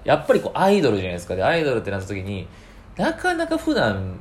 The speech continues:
素を見せない、裏側を見せない人種じゃないですか。で、そこの裏側見せへんっていうふりじゃないですけど、それがあるからこそ、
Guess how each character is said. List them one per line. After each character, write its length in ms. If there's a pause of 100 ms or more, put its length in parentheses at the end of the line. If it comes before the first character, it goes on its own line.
素 380
を 60
見 100
せ 140
な 80
い、 20
裏 240
側 220
を 40
見 120
せ 160
な 140
い 120
人 240
種 140
じ 40
ゃ 40
な 80
い 20
で 60
す 80
か。 140 (260)
で、 120
そ 220
こ 140
の 100
裏 180
側 140
見 160
せ 160
へ 140
ん 60
っ 20
て 160
い 160
う 320
ふ 260
り 100
じ 80
ゃ 40
な 80
い 40
で 60
す 80
け 60
ど、 160 (160)
そ 220
れ 120
が 120
あ 40
る 100
か 120
ら 180
こ 140
そ、 360